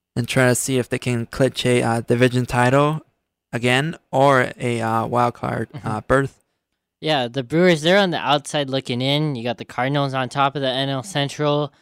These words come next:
Speaker 2: The Cubs are two games back, um, of the Cardinals, but they ha-, have the second wild card spot. And then you got Milwaukee, who's a game back of the Cubs and three games back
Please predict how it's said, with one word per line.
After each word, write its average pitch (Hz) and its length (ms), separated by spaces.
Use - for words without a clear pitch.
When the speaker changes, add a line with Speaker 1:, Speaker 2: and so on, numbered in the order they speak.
Speaker 2:
The 127 100
Cubs 143 320
are 117 100
two 160 220
games 151 320
back, 143 500
um, 117 440
of 156 200
the 147 100
Cardinals, 139 520
but - 180
they 127 140
ha-, 120 220
have 131 300
the 117 100
second 139 420
wild 131 220
card 127 220
spot. 139 480
And 127 100
then 131 120
you 127 60
got 120 200
Milwaukee, 135 460
who's 131 240
a 117 60
game 139 260
back 143 220
of 147 60
the 143 60
Cubs 120 600
and 120 180
three 147 180
games 131 280
back 117 460